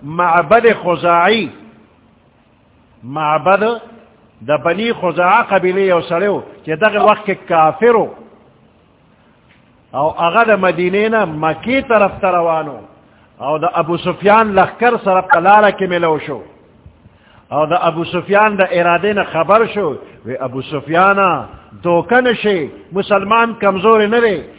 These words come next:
یو عظیم لښکر یې را جمع کړی دی، حمراء الاسد مقام کې مې پرېښول، تا پسې راځي او برابر به دې کړي اوسه.» وی دې خبرې سره د ابو سفیان خپې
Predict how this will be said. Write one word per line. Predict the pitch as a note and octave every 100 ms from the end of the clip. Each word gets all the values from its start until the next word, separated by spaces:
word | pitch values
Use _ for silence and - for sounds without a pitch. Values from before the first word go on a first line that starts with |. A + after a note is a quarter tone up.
| -
یو | D#3 F#3
عظیم | F3 F3+ C3+ A3 B3+
لښکر | B3 A3 - A#3+
یې | A#3+ A3
را | F#3+
جمع | F#3 F#3+
کړی | F#3 G#3+ A3+
دی، | G#3 E3+ - - -
حمراء | E3+ E3 F3 G#3+ A3
الاسد | G#3 G3+ F3 F3 C4
مقام | A#3 G#3+ A3 A#3 A3
کې | A3
مې | G3 G3
پرېښول، | A#3+ B3+ A#3+ F#3+ - - -
تا | G#3+ B3
پسې | B3 A3+
راځي | G#3+ G3+ F#3+ F#3+
او |
برابر | E3+ E3+ D#3+ D#3 D#3
به | C3+
دې | B2 A2+
کړي | B2+
اوسه.» | G#2 F#2+ E2+ - _ _ - _ _ _ _ _ _ _ -
وی | C3
دې | - B3+ B3
خبرې | F#3+ F#3 F#3+ E3+
سره | F3 E3 A#2 - - -
د | D3+ D#3
ابو | C#3+ D3+
سفیان | D#3+ D3 E3 F3 E3
خپې | - F#3